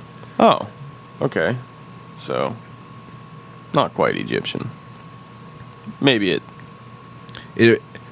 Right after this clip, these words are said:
Speaker 2: the name Baphomet appeared in trial transcripts of the Inquisition of the Knights Templar starting in thirteen oh seven, and it came into popular English use in the nineteenth century during debate and speculations on the reasons for the suppression of the Templars.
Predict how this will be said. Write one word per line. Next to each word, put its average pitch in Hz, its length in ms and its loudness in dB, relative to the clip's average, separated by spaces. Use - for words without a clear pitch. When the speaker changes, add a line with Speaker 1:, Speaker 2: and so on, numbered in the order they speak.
Speaker 2:
the 113 240 8
name 113 200 8
Baphomet 110 440 8
appeared 104 300 8
in 98 80 4
trial 110 280 8
transcripts 98 520 4
of 95 80 4
the 80 80 6
Inquisition 107 520 6
of 98 60 6
the 104 60 6
Knights 101 220 6
Templar - 380 4
starting 95 300 4
in - 80 0
thirteen 107 360 6
oh 104 80 8
seven, 95 380 4
and 104 100 4
it 95 80 0
came 113 200 6
into 107 140 6
popular 110 380 6
English 110 300 8
use 98 180 8
in - 60 6
the 87 40 6
nineteenth 101 400 6
century 101 400 4
during 95 240 6
debate 101 320 6
and - 60 0
speculations 95 680 6
on 92 80 4
the 92 100 4
reasons 92 360 6
for - 120 4
the 80 80 8
suppression - 460 4
of - 80 -2
the - 60 0
Templars. - 500 -2